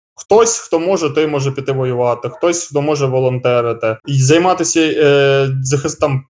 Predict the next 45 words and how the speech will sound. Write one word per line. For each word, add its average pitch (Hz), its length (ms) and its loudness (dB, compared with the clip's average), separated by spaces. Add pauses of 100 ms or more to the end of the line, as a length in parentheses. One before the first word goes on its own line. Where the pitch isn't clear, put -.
(160)
з-, 139 180 -4
різною 151 460 0
діяльністю. 131 420 -2
Хто 180 180 0
можете 208 400 2
<laughs> 160 400 -2
займатися 175 420 -2
декомунізацією, 139 880 -2
захистом 165 480 -4
української 156 600 -4
мови, 135 600 -2 (340)
е, 131 80 2
переведенням 165 640 0
церков, 165 640 -2
е, 139 520 0
якщо 139 240 -6
там 143 140 -2
в 139 40 -4
вашому 147 280 -4
селі 147 220 -8
московського 139 680 -4
патріархату, 131 540 -4
пер-, 139 220 2 (340)
переведіть 156 420 0
її 139 160 -4
в 127 140 -10
П 139 60 -10
Ц 135 160 -10
У 131 260 -6 (360)
і 147 60 -10
так 147 160 -4
далі 160 200 4
і 147 40 0
тому 143 240 -2
подібне. 131 340 -8
Ми 151 100 -6
маємо 233 300 0
повністю 202 460 0
вичистити 160 460 -4
нашу 143 280 -4
територію 139 500 -2
від 127 140 -6
цих 135 180 -10
російських 131 500 -10
впливів. 113 300 -4